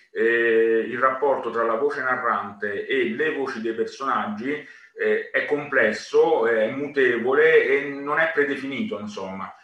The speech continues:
Ecco, il narratore classico, anche novecentesco, eh, ha, mm, prevede una voce narrante e poi ogni tanto un avvicinamento magari verso le voci dei personaggi attraverso il discorso in diretto libero.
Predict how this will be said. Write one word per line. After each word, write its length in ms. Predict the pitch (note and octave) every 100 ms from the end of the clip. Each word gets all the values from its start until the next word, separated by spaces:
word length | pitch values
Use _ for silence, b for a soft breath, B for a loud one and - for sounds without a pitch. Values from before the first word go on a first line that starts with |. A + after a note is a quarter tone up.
| B
Ecco, 160 | A#2 B2+
il 60 | C3
narratore 560 | C#3+ D3 D#3+ D#3+ D3
classico, 640 | - D3+ D#3+ - B2+ B2 A2
anche 340 | B2 C#3 A#2+
novecentesco, 1500 | A#2 G#2+ G2 G2+ G#2 A2 A2 B2+ B2 A#2+ G#2 - A#2 A#2 - B B
eh, 380 | G#2+ A2+ G#2+ G#2+
ha, 460 | G#2+ - B2+ - -
mm, 300 | F#2+ F#2+ F#2+
prevede 380 | G2+ C#3 C3 A2+
una 140 | A#2+
voce 200 | C3 C3+
narrante 400 | G3 D#3 D3+ C#3+
e 80 | C3
poi 160 | D3+
ogni 380 | B2+ B2+ E3+ G#3+
tanto 340 | - C#3 C#3 B2
un 60 |
avvicinamento 880 | A#2 A#2+ - B2+ B2+ C3+ B2 G#2+ G#2+
magari 360 | G#2 G#2+ G2 G2
verso 400 | G#2 - - G2+
le 100 | F#2+
voci 220 | G2 -
dei 100 | G#2
personaggi 480 | G2 - E3+ B2 A2
attraverso 440 | G#2+ G#2 G2 -
il 40 | G2+
discorso 400 | G#2+ - G2 G2
in 60 |
diretto 320 | F#2+ F#2 F2+ F2+
libero. 300 | E2 D#2+